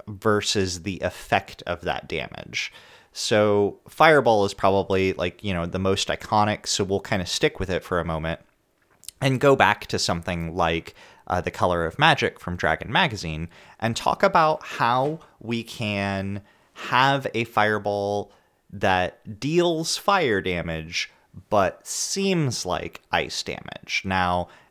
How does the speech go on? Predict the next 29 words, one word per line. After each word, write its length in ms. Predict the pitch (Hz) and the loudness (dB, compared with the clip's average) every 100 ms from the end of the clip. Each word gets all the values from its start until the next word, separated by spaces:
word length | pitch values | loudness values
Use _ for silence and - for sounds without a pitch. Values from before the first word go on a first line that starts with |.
| - | -4
anybody 440 | 120 123 107 107 | -2 0 2 2
that's, 360 | 95 98 - - | 2 0 -2 -8
you 100 | 92 | -6
know, 260 | 95 92 - _ _ 98 107 87 - | -4 -4 -8 _ _ -14 -12 -14 -8
been 340 | - 107 110 107 | -2 0 0 0
super 400 | - 113 95 85 | 0 0 -2 -6
cold 480 | - 135 139 131 104 | 2 6 6 6 2
or 100 | 78 | -2
held 340 | 117 113 104 | 2 2 4
on 260 | 98 104 113 | 2 2 0
to 80 | 117 | 0
something 360 | 123 110 120 | -2 0 -2
that's 180 | 117 - | -2 -2
super 240 | 131 117 | -4 -4
cold 300 | 110 117 110 | 0 2 2
for 180 | - 107 | 0 -2
a 60 | 95 | 0
long 380 | 95 101 98 95 | 2 0 0 -4
time 520 | - 156 120 107 107 - - - | -2 2 2 0 -4 -10 -14 -2
will 180 | 113 | 2
know 400 | 107 107 123 127 | 2 4 6 6
that 180 | 123 104 | 4 0
that 200 | 98 - | 0 0
sensation 600 | - 95 - 92 - 87 | -4 -6 -4 -6 -4 -6
is 140 | 87 82 | -6 -6
very 260 | 87 85 | -4 -4
similar 680 | - - 95 85 80 82 80 | -2 -2 -2 -4 -4 -4 -6
to 220 | - - | -8 -12
burning. 600 | 80 - 107 76 73 76 | -6 -2 0 -2 -10 -16